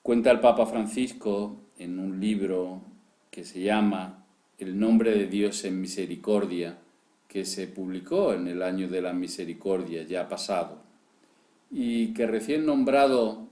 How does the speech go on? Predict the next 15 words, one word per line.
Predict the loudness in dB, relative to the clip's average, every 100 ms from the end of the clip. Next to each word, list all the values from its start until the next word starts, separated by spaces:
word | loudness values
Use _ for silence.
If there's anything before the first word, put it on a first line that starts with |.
| -12
obispo | -8 -4 -2 -4 -4
auxiliar | -4 -4 -4 -2 0
de | -2
Buenos | -2 -2 -2 0
Aires, | 0 0 -2 -4 -8 -20 _ _ _ _ _
eh, | -10 -4 -2 -2
es | 0
invitado | 0 0 2 6 6 4 -2 -4 -16 -10
a | -4
una | -2 0 0
gran | -2 -2 -2
misa | -2 -2 -2 -8 -10 -16 _ -10
para | -6 -6
los | -4 -6
enfermos | -6 -2 0 0 -2 -4 -10